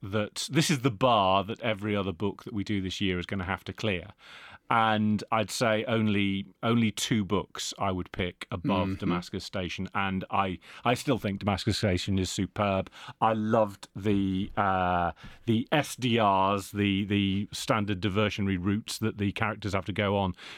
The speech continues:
Speaker 1: to make sure that they're not being followed. Um, and, and obviously all the insight that David brought to, brought to that book, um, because of his, his obvious past, even though he's ridiculously good looking as well as
Speaker 2: I
Speaker 1: talented.
Speaker 2: didn't, I don't belie-, I actually don't believe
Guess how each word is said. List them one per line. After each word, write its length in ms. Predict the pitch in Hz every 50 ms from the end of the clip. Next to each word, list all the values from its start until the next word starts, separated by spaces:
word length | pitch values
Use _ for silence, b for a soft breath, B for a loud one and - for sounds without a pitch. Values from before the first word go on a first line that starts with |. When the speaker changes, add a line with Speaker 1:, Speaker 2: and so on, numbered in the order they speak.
| B -
Speaker 1:
to 60 | 107
make 200 | 104 110 107 -
sure 260 | - - 113 104 101
that 180 | 90 101 104 95
they're 160 | 101 98 95
not 200 | 95 104 95 98
being 180 | 107 104 95
followed. 580 | 92 - - 107 95 95 95 98 98 98 95 - B B B B B B B -
Um, 540 | 110 110 104 101 101 98 98 98 98 101 - -
and, 320 | 117 107 107 104 104 107 117
and 160 | 151 139 135
obviously 300 | 135 110 92 101 - -
all 140 | 107 98 95
the 100 | 95 95 92
insight 360 | 92 90 - 104 90 90 98
that 120 | 101 101
David 420 | - 113 104 95 87 92 87 - - _
brought 300 | - 101 92 98 - -
to, 320 | - - 98 90 90 98 - -
brought 320 | 95 - 107 101 101 -
to 80 | - 98
that 220 | 90 87 - 85
book, 320 | 95 95 87 87 - - -
um, 460 | - 98 92 90 90 90 90 87 95 101 95
because 240 | 104 - - 87 87
of 80 | 87
his, 200 | 82 87 85 - -
his 220 | - 107 87 80 -
obvious 340 | 90 92 80 92 92 85 -
past, 460 | - - 98 90 82 - - - - B B B B B B
even 220 | 110 110 92 98 92
though 140 | 95 90
he's 280 | 82 80 90 90 85 85
ridiculously 680 | 92 85 - - 110 - - 104 92 85 - - 101
good 220 | 87 85 95 87 82
looking 340 | 90 87 - - 92 87
as 100 | 87 82
well 200 | 85 92 90 87
as 240 | 87 85 80 - - -
Speaker 2:
I 40 | -
Speaker 1:
talented. 420 | - 98 90 85 85 - - 90
Speaker 2:
didn't, 260 | - - - - -
I 120 | - 120 123
don't 180 | 127 123 120
belie-, 160 | 107 107 113 - -
I 100 | 151 151
actually 220 | 170 - - 107
don't 200 | 95 107 104 101
believe 480 | 92 101 101 107 104 101 92 - -